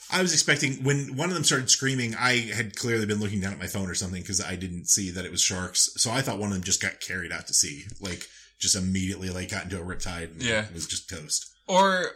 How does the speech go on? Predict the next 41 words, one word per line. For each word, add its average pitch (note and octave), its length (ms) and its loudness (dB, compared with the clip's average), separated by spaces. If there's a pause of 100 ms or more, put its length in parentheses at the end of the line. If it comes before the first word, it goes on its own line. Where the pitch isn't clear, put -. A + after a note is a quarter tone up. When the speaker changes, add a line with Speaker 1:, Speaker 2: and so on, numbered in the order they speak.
Speaker 2:
another D#3 320 4
thought D3 220 2
I B2+ 100 8
had A2+ 360 4
was, G#2+ 220 2
like, A2 280 -2
just - 260 2
the A2+ 80 -6
one G#2 200 0
guy A2 180 4
goes G#2+ 280 2
swimming G#2+ 380 2
and G2 240 -2
he, G2+ 240 -2
like, F#2+ 320 -4
disintegrates G2+ 880 2
or A#2+ 80 -8
something, A#2 420 -2 (100)
and G2 100 -4
so G#2 120 0
they F#2+ 140 -2
all F2+ 160 2
know, F#2 220 -2
like, F2+ 280 -4
"Oh, G2 200 0
shit, F#2+ 420 0
Speaker 1:
Oh, G2+ 40 -4
Speaker 2:
we G#2 60 0
Speaker 1:
don't F2+ 100 -4 (100)
Speaker 2:
can't." G2 120 2 (120)
Speaker 1:
touch - 100 6
the A2 80 -6
water. G#2 380 -4
Speaker 2:
Yeah. G2 260 2
Speaker 1:
Yeah. F#2 300 -4 (140)
Yeah, F#2+ 260 -4
that F2+ 220 -6
would G2 100 -6
have, F#2 180 -4 (260)
um, E2+ 580 -8 (340)
been F2 460 -6